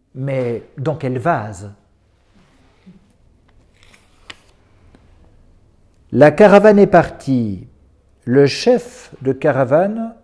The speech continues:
endormi. Des proches, plutôt distants, s'apprêtent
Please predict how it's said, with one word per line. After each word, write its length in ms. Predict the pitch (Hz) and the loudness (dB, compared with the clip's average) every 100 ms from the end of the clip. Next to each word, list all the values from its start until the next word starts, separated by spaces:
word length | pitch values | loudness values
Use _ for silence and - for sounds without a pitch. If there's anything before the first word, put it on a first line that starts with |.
| _ | _
endormi. 840 | 175 226 240 220 165 170 151 95 - _ _ _ _ _ _ _ _ _ _ _ _ _ _ _ _ _ _ _ _ _ _ _ _ _ _ _ _ _ _ - | -4 -2 2 0 0 -2 -2 -4 -14 _ _ _ _ _ _ _ _ _ _ _ _ _ _ _ _ _ _ _ _ _ _ _ _ _ _ _ _ _ _ -10
Des 300 | 117 143 139 | 2 4 2
proches, 880 | 139 - 143 196 247 247 - - _ _ | -2 2 6 6 4 -2 -10 -14 _ _
plutôt 540 | - 131 135 139 127 117 | -8 -8 -6 -2 -2 -2
distants, 960 | 98 175 - - - 147 180 202 - _ _ _ - | -4 -8 -8 -12 -2 -2 -2 -8 -20 _ _ _ -20
s'apprêtent 1000 | - 185 - - 143 156 185 185 - | -4 -4 -4 -6 0 2 2 -2 -14